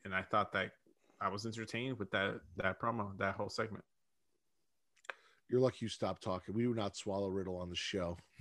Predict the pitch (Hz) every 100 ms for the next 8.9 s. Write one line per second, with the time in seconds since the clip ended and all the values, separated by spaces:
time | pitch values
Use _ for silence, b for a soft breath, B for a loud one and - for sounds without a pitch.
0 | B B B B B - b b b b
1 | b b - 107 107 107 101 101 92 107
2 | 95 - - 92 92 87 - _ B B
3 | B B B B B - 123 120 107 156
4 | 151 143 101 101 95 - b b b 143
5 | 175 220 233 240 - 202 185 185 156 143
6 | 160 156 160 143 - 139 131 127 120 117
7 | - 107 107 - 107 110 - 113 117 131
8 | 120 123 123 123 - 131 131 135